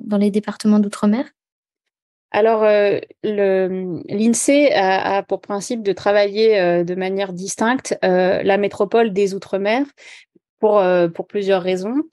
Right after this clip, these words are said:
Speaker 2: euh, mais la principale étant que, euh, les, les traditions, euh, et les pratiques sociales,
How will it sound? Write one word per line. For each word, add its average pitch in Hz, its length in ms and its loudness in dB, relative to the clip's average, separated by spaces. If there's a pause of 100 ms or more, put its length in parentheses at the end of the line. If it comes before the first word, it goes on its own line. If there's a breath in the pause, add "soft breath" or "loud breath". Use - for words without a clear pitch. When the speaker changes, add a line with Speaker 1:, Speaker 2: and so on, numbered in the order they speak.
(340 loud breath)
Speaker 2:
euh, 185 500 4
mais 190 100 0
la 190 120 2
principale 220 480 -2
étant 233 320 -2
que, - 120 -4
euh, 190 680 2
les, 175 720 -4
les 180 460 -10
traditions, 202 960 0
euh, 170 360 2
et 170 140 0
les 160 560 -2
pratiques 208 280 -4
sociales, 220 520 0